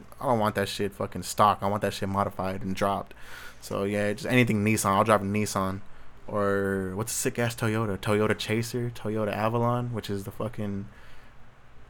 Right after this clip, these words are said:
is Toyota Avalon the fucking Japanese or the American version of the fucking Lexus L S four hundred? Either one. Um,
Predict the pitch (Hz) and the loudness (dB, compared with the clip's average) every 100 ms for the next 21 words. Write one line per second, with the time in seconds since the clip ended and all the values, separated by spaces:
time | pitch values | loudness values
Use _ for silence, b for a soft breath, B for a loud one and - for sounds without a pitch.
0 | - 123 - 123 123 156 151 139 156 151 | -6 -4 2 6 6 6 6 4 4 2
1 | 139 113 131 117 110 120 127 131 143 147 | 2 0 -2 -2 2 2 2 0 -2 -2
2 | 113 101 104 117 113 104 101 101 101 98 | -2 0 2 2 2 0 2 0 0 -2
3 | 95 95 107 104 98 101 104 - 98 - | -2 -4 -4 -4 -2 0 -2 -4 -6 -6
4 | 107 101 98 - 104 98 98 92 87 110 | -4 -2 -4 -2 0 0 -2 -4 -2 0
5 | 110 104 101 92 - B B B - - | 2 2 0 -4 -8 B B B -18 -8
6 | 107 98 90 82 - - 55 57 | -2 0 -2 -4 0 2 2 0